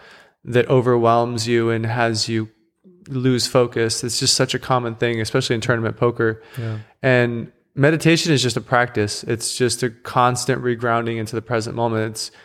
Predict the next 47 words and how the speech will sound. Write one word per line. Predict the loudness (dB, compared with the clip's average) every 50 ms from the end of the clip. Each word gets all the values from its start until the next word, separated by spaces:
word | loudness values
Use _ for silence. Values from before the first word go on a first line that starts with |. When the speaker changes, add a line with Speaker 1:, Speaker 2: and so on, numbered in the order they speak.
| _ _ 0
Speaker 1:
being | 2 2 2 2 0 0
pulled | 2 2 4 4
away | 4 4 4 4 4 2
and | 2 0
then, | -4 -6 -6 -8 -10 -12 -12 -10
and | -10 -8
then | -8 -8 -8
coming | -8 -8 -6 -6 -4
back. | -2 -2 -2 -2 -2 -4 -6
So, | -6 -4 -2 -2 -2 -4 -6 -12 -20 -20 -20 -20 _ _ _ _ -6
um, | -4 -4 -4 -4 -4 -2
I | -2 -2
feel | 0 2 2 4 4
like, | 4 4 2 0 -2 -8 -20 _ _ -20 _ _ 0
and | 2
especially | 2 4 4 2 2 2 2 4 4 4
in | 4 2
tournament | 2 0 0 2 0 -2 -2
poker, | 0 0 0 0 0 -2 -2
you, | -2 -2 -6 -8 -12 -16 _
you, | -14 -14 -14 -14
you | _ -10 -10 -8
know, | -8 -10 -10 -12 -14
you | -10 -8 -4 -2
don't | 0 0 -2 0 0
get | 0 0 0 -2
time. | 0 2 2 2 2 0 -6 -8 -10
You, | -10 -8 -8 -8 -8
you | -8 -6
lose | -2 0 0 2 2
that | 2 2 2
massive | 0 -2 0 2 2 2 0 0 -2 -4 -4
pot | -2 0 2 2 2 2
and | 0 -6
you | -8 -8
feel | -4 -2 0 2 2
it, | 2 2 0
and | -2 -4 -4
immediately | -2 0 0 2 4 4 4 4
there's | 2 0 -2 -2
a | -4
hand | -2 -2 -2 -4 -4
in | -6 -8
front | -4 -2 -2 -2
of | 0 -2
you, | -2 -2 -2 -4 -8 -12 -20 -18 -14 -12
Speaker 2:
Yeah. | -12 -10 -10